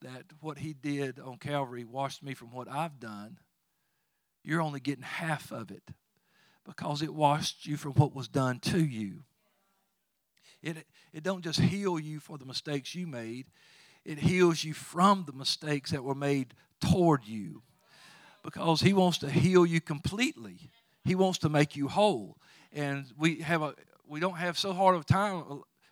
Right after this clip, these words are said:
accepting, "Well, okay, he's fixed what I did," but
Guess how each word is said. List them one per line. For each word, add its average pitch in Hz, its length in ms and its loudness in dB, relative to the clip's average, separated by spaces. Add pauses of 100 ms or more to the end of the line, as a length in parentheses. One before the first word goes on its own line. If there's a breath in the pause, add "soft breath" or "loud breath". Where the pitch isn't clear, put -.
(440 soft breath)
accepting, 147 540 -8
"Well, 156 240 0
okay, 156 360 -10 (340 soft breath)
he's 160 320 -14 (200)
fixed - 320 -8
what 139 180 -8
I 160 200 -2
did," 131 440 -16 (720)
but 139 260 -4